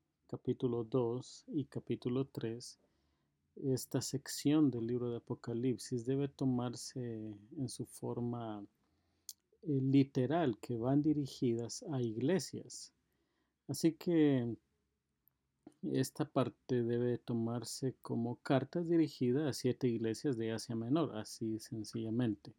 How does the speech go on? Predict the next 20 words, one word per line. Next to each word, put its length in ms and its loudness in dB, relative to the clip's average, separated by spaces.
Basados 720 2
en 140 2
esta 640 -4
afirmación 800 0
que 120 -4
acabo 360 -4
de 80 0
hacer, 340 -4
este, 480 -2
el 180 2
libro 320 6
debe 240 4
interpretarse 1080 0
de 100 2
una 180 2
manera 400 0
que 180 -6
haya 180 0
sido 340 0
significativa 1200 -2